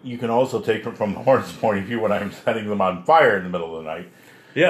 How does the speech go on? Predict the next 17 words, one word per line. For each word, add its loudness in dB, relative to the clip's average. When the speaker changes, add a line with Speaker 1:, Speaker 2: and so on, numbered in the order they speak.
Speaker 2:
of -8
course. 4
I 2
mean, 0
as -4
far 2
as -2
they're 4
concerned, -6
you're 2
the -8
chaotic -4
evil -8
one. -14
Speaker 1:
Yeah, -4
Speaker 2:
Uh, -4
Speaker 1:
well. -4